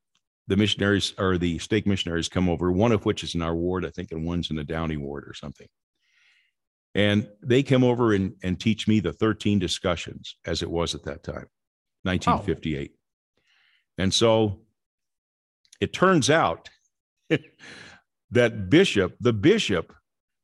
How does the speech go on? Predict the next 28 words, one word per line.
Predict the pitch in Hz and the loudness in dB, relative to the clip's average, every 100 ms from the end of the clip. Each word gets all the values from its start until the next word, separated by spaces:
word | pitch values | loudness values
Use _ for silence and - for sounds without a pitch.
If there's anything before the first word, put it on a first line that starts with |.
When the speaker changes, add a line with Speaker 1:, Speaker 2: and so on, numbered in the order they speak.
| - | 0
Speaker 1:
was | 107 107 - | 2 2 0
Bishop | - 101 151 160 104 | -6 0 2 2 0
Shumway, | - - 156 131 80 78 95 104 _ _ 98 | 0 2 2 2 0 -2 -2 -4 _ _ 0
Dick | 135 180 | 2 2
Shumway's | - 127 120 107 101 | 4 4 6 4 2
father. | - 202 190 - - _ _ _ _ _ - | 0 2 2 -2 -12 _ _ _ _ _ 4
Speaker 2:
Oh, | 285 262 | 6 8
wow. | 185 214 160 117 113 | 8 8 8 6 4
That's | 165 - - | 2 2 2
Speaker 1:
So | 160 | 4
he | 131 175 | 6 4
Speaker 2:
funny. | |
Speaker 1:
was | 170 | 4
playing | - - 156 151 110 | 0 -2 0 2 2
me. | 90 78 - | 0 -4 -8
It | 101 | -4
was | 107 107 | 0 2
his | 123 98 | 2 4
dad | 117 120 101 | 4 4 4
that | 90 | 0
was | 92 87 | -4 -6
the | |
bishop, | 78 92 - 82 | -2 -2 -2 -2
and | |
he | 85 | -2
didn't | 80 78 73 | -2 -4 -4
tell | 82 | -6
me. | 71 | -6